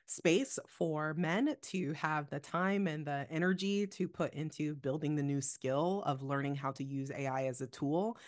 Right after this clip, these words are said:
And women are more likely to be wearing lots of hats in their personal and professional lives and feel as if they don't have time for that.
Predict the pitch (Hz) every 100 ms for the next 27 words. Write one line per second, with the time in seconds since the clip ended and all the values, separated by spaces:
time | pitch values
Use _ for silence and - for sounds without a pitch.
0 | - - 156 156 160 156 151 143 143 135
1 | 139 147 - - 143 139 131 131 160 135
2 | 139 175 165 139 220 - - 147 147 135
3 | 139 - 139 135 - 143 151 - 156 147
4 | 151 185 233 254 - 147 143 143 143 147
5 | 147 147 - 165 240 214 156 147 - 127
6 | 143 156 175 180